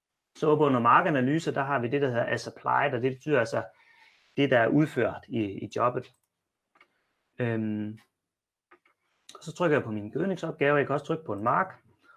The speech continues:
og så ligger min, min opgave her, det er jo så en opgave fra sidste år, og så kan jeg trykke på den, og så vil jeg kunne se, hvordan, øh, gødningssprederen har kørt hen over marken,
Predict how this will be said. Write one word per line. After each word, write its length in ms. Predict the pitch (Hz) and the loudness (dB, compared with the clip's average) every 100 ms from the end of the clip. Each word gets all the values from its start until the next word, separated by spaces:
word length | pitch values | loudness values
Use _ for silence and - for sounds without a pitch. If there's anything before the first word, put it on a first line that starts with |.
| _ | _
og 100 | - | -8
så 80 | 175 | -2
ligger 240 | 190 208 160 | 2 4 4
min, 320 | 127 113 - _ | 2 0 -6 _
min 180 | - 120 | -4 2
opgave 420 | 135 - 139 139 | 2 2 2 0
her, 240 | 143 143 113 | 2 -2 -2
det 80 | 139 | -2
er 40 | |
jo 60 | 135 | -2
så 200 | 139 127 | -2 -4
en 180 | 113 110 | -6 -8
opgave 340 | 117 - 117 | -10 -10 -10
fra 100 | 123 | -12
sidste 340 | - 190 - | -12 -12 -4
år, 260 | 147 139 - _ _ _ _ _ - | -6 -6 -14 _ _ _ _ _ -20
og 60 | |
så 100 | 147 | -16
kan 80 | 143 | -6
jeg 80 | 131 | -6
trykke 220 | - 160 | -4 -6
på 100 | - | 0
den, 280 | 139 156 - - - _ _ _ _ _ _ _ - | 0 0 -6 -20 -20 _ _ _ _ _ _ _ -14
og 100 | 127 | -4
så 160 | 175 | 0
vil 160 | 156 135 | 2 4
jeg 160 | 123 | 2
kunne 100 | - | 0
se, 340 | 120 175 165 - | -2 0 0 -2
hvordan, 400 | - 120 120 131 | -2 0 2 2
øh, 140 | 135 110 | 2 2
gødningssprederen 560 | 139 151 147 127 127 123 | 4 2 0 2 2 2
har 140 | 107 | -4
kørt 280 | - 156 - | 0 0 0
hen 140 | 139 | 0
over 140 | 120 104 | -2 2
marken, 460 | 120 175 175 127 | 2 2 -2 -10